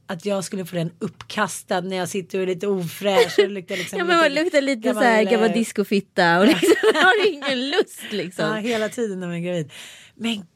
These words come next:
Speaker 1: gud, alltså jag skäms, jag tar tillbaka allt, jag ska aldrig mer erbjuda det. Jo, det ska jag. Men, men alltså det är just det där att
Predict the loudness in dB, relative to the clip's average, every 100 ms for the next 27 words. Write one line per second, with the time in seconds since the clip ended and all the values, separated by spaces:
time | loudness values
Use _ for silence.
0 | _ -4 -4 -2 0 0 0 -8 -6 0
1 | 0 0 -2 -4 -4 -4 -4 -4 -2 -2
2 | -2 0 4 4 2 -4 -6 -2 -2 -2
3 | -6 -6 -4 -4 -4 -4 -4 -4 -4 -6
4 | -8 -12 -16 -16 -18 -6 -6 -2 -2 0
5 | -2 0 2 4 4 4 0 0 0 2
6 | 2